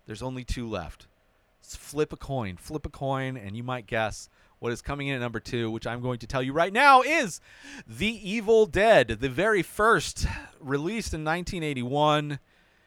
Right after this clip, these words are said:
This is a horror film. I don't think it's got much comedy in it. It's pretty straight up horror that launched the careers of the director Sam Raimi as well as Bruce Campbell. Over the year, years, the film has gained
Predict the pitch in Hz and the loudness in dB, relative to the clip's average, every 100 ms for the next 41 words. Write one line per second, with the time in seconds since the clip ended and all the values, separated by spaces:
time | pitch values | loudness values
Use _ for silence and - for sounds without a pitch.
0 | _ 117 127 127 120 110 - 165 160 156 | _ -12 -10 -4 -2 -2 -2 2 4 4
1 | - 165 156 147 151 165 - 285 269 160 | 0 2 4 2 0 -12 -4 -2 0 -4
2 | - - 143 131 117 - 127 110 113 143 | -8 -4 -4 -4 -10 -2 -2 -2 -6 -2
3 | 139 - - 120 113 110 104 101 104 104 | -2 -4 -6 -4 -2 -4 -6 -6 -6 -8
4 | - - 226 147 117 - 135 113 104 - | -12 -12 -8 -8 -10 -6 -4 -2 -4 -6
5 | 113 117 113 117 127 147 165 - 139 - | -4 -2 -2 -4 -4 -2 -2 -4 -14 -14
6 | 117 120 123 107 104 98 92 104 107 - | -8 -4 -4 -6 -12 -12 -10 -6 -6 -4
7 | 107 104 _ - _ _ - - 113 104 | -8 -8 _ -20 _ _ -14 -6 -4 -4
8 | 127 147 143 139 110 92 98 98 95 - | -2 -2 -2 -4 -8 -6 -4 -4 -6 -10
9 | 98 - - 127 127 127 123 120 147 180 | -12 -2 -2 0 -2 -2 -4 -2 0 0
10 | 180 143 120 113 120 131 120 123 147 135 | 0 -4 -6 -2 -2 -2 -6 -4 -4 -4
11 | - 113 143 139 139 123 120 98 117 120 | -6 -8 -4 -4 -4 -8 -10 -10 -8 -8
12 | 117 | -8